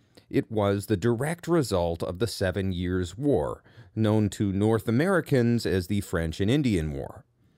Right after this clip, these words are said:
And that war was a continuation of another war, the War of the Austrian Succession. In fact, the War of the Austrian Succession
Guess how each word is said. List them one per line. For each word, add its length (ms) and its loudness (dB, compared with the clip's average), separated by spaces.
And 220 0
that 360 -2
war 460 -4
was 180 2
a 100 4
continuation 1000 2
of 320 -2
another 420 2
war, 460 -8
the 60 -2
War 420 4
of 200 0
the 120 2
Austrian 540 -2
Succession. 680 -4
In 180 4
fact, 600 -4
the 120 2
War 440 4
of 160 -2
the 160 4
Austrian 560 2
Succession 840 -2